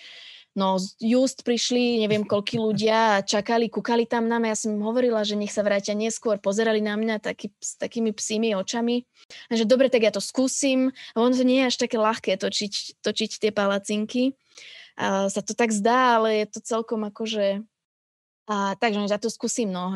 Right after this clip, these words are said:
"Keď bude škaredá, tak vám ju dám zadarmo." <laughs> A tak a vlastne od, od tých vianočných trhov som tak akože ešte,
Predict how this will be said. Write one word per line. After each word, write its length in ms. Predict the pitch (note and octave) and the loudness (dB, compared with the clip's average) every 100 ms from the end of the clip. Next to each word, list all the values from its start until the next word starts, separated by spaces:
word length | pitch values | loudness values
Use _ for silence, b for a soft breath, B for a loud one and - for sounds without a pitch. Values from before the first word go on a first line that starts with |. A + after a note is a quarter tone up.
| F#3 | -6
"Keď 120 | F#3 A3 | -6 -4
bude 160 | A3+ | -2
škaredá, 480 | A3+ - G#3+ A3 G#3+ | -2 -2 -2 0 0
tak 160 | G#3+ G#3 | -2 -4
vám 240 | G3+ G3+ | -2 -2
ju 20 | G3+ | -2
dám 120 | G3+ | 0
zadarmo." 480 | G3+ G3+ A3 A#3 A#3 C4 | 0 2 2 4 2 0
<laughs> 320 | D4 - D4+ - B B _ _ _ _ | -2 -2 -6 -10 B B _ _ _ _
A 160 | G3+ | -6
tak 160 | G3+ G#3+ | 0 2
a 80 | G#3 | 2
vlastne 400 | F#3 F#3 G#3 E3+ | 0 -2 -4 -2
od, 240 | F3+ - - | -2 -4 -4
od 160 | G#3+ G#3+ | -4 -2
tých 160 | A3+ | -2
vianočných 480 | G#3 G3+ A3+ G3+ F#3 | 0 -2 -2 -4 -6
trhov 320 | A3 G#3 G3+ | -4 -4 -6
som 320 | - F#3 F3+ | -6 -6 -8
tak 160 | F#3 F#3+ F#3 | -8 -6 -6
akože 320 | G#3 G3 F#3+ F#3+ | -6 -6 -4 -4
ešte, 240 | - G3+ | -4 -4